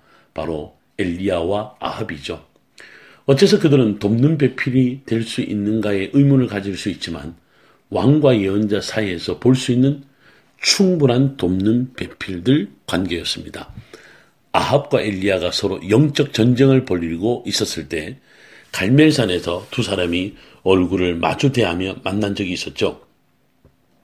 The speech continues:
이때 서로 한 문장씩 나눈 대화, 대화록이 하나 있습니다.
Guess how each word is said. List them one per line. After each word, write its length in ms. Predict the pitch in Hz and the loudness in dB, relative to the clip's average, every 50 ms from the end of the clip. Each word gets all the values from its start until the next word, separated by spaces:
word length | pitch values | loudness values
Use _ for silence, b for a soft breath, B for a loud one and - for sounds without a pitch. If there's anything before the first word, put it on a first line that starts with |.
| _ _ _ B B B B B B B B B | _ _ _ B B B B B B B B B
이때 260 | 143 139 139 185 175 | 0 2 6 6 6
서로 240 | 170 - 156 143 131 | 6 6 6 6 6
한 200 | - - 165 147 | 6 4 4 4
문장씩 640 | 135 123 123 123 135 143 147 143 - 131 120 147 143 | 4 4 4 4 4 4 4 2 0 -4 -6 -6 -8
나눈 320 | - 87 87 92 92 92 90 | -6 -4 -4 -4 -4 -6 -6
대화, 520 | - 85 87 95 107 113 120 127 - - - _ _ - - - - - - _ _ _ _ | -4 0 2 4 4 4 4 2 0 -6 -14 _ _ -10 -8 -8 -8 -10 -14 _ _ _ _
대화록이 480 | - 92 98 113 123 123 123 110 101 113 | 0 4 6 6 6 6 4 2 0 -2
하나 180 | 98 90 90 87 | -4 -4 -4 -6
있습니다. 560 | 80 - - - 85 82 - - - - | -8 -8 -10 -12 -12 -14 -16 -18 -20 -20